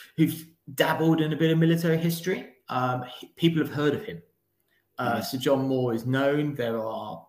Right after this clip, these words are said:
Speaker 1: places in the U K, a few of them named after him. He's got a few memorials.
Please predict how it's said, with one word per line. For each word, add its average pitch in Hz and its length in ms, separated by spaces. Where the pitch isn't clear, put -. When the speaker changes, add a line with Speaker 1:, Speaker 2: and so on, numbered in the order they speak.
Speaker 1:
places 127 460
in 113 60
the 117 80
U 117 180
K, 113 640
a - 60
few 135 240
of 127 80
them 120 160
named 117 340
after 123 380
him. 113 320
He's 113 120
got 104 140
a - 40
few 107 240
memorials. 113 1200